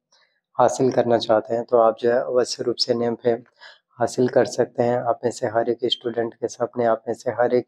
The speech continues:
युवा के सपने, आप में से हर एक students के dream पूरे हो सकते हैं। तो बारह हजार शिक्षक भर्ती परीक्षा में आवेदन करने के लिए सबसे पहले अगर हम बात करें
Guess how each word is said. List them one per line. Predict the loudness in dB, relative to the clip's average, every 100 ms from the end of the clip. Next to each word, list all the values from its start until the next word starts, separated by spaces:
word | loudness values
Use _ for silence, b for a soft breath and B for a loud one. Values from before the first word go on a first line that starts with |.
| -4
युवा | -2 -2
के | -2 -4 -4 _ _ _
सपने, | -4 -2 0 0
आप | 0
में | -2
से | -4 -2
हर | 2 2
एक | 0 -2
students | -8 -6 -2 -2 -4
के | -4 -4
dream | -2 -4 -6 _ _ _ _ _ _ _
पूरे | 2 6
हो | 6 4
सकते | 2 -2 0
हैं। | -2 0
तो | -2 0
बारह | 2 4 2
हजार | 0 -2
शिक्षक | -2 -6 -4 -2
भर्ती | 0 -2 -2
परीक्षा | -4 -4 -6 -8 -2
में | 0
आवेदन | 2 0 -2 -4
करने | -2 -4 -4
के | -6 -2
लिए | 0
सबसे | -2 -8 -8 -4
पहले | 2 2 2
अगर | 0 -2
हम | 0
बात | 0 -2
करें | _ -4 -4